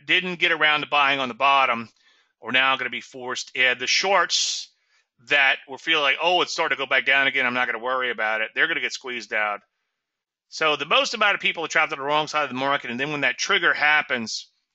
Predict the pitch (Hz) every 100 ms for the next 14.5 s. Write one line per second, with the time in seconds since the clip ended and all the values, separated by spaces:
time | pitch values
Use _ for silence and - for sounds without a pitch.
0 | _ _ _ _ _ - 139 - 151 120
1 | 143 135 127 123 120 104 117 98 117 110
2 | 95 - - 104 - 117 107 - - -
3 | 160 151 139 _ - _ 196 262 - 214
4 | - 185 180 160 143 147 165 151 123 131
5 | 123 127 117 113 113 107 _ 110 104 101
6 | - 123 113 110 123 120 131 123 - _
7 | _ _ _ _ _ _ - 127 170 170
8 | - - 143 143 139 123 120 110 110 107
9 | - _ _ _ _ - 139 139 123 127
10 | 117 - 120 113 135 135 120 107 135 143
11 | 160 151 - 139 127 120 117 - 131 123
12 | 110 123 113 107 104 135 123 - 123 127
13 | 127 160 170 - 135 - 135 131 127 123
14 | 113 - 151 139